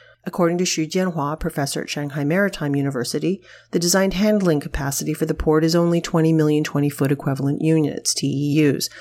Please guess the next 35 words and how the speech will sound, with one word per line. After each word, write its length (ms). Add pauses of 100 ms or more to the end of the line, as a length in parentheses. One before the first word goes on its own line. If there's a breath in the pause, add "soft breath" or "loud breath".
(180 loud breath)
but 100
last 300
year 100
it 60
handled 340
thirty-seven 760
million. 460 (380 soft breath)
To 100
relieve 300
the 40
congestion, 580
the 40
Port 240
of 80
Shanghai 400
should 220
divert 260
its 140
container 400
ships 260
to 140
neighboring 400
ports, 400
but 160
it 60
always 280
wants 200
to 100
keep 220
the 40
suppliers 460
to 100
itself, 560
said 240
Xu. 380